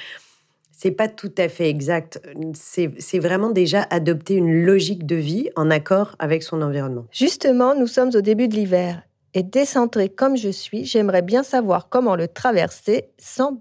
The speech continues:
Speaker 2: burn-outer.
Speaker 1: Et pour avoir un corps en harmonie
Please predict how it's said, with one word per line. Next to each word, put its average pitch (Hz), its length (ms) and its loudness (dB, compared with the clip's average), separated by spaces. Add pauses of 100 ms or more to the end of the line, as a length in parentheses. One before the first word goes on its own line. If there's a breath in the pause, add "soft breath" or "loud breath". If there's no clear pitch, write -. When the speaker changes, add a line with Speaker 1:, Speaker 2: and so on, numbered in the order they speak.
Speaker 2:
burn-outer. 170 720 -4 (560 soft breath)
Speaker 1:
Et 165 100 -2
pour 208 260 -4
avoir 185 240 0
un 175 120 -4
corps 170 280 -4
en 147 240 -2
harmonie 165 640 0